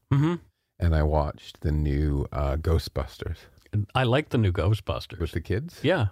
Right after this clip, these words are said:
Speaker 2: Yeah, it was good.
Speaker 1: Yeah, it was really good.
Speaker 2: Yeah.
Speaker 1: I like how they didn't reference that one that happened a couple of years ago.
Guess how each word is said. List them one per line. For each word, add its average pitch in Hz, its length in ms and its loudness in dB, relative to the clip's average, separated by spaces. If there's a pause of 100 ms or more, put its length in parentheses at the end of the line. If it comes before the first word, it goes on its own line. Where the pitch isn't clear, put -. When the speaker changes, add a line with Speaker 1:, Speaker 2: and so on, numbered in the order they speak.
Speaker 2:
Yeah, 147 180 0
it 123 60 -2
was 80 120 -4
good. 175 300 0 (100)
Speaker 1:
Yeah, 120 120 2
it - 80 -6
was 92 160 0
really 107 240 2
good. 85 260 -8 (240)
Speaker 2:
Yeah. 76 200 -4 (260)
Speaker 1:
I 113 100 4
like 143 300 2
how 202 180 0
they 160 160 2
didn't 120 380 0
reference 110 480 0
that 90 240 0 (260)
one 87 380 0
that 78 160 -2
happened 80 500 -4
a 87 100 -4
couple 82 360 -6
of 78 40 -4
years 85 280 -2
ago. 120 340 -2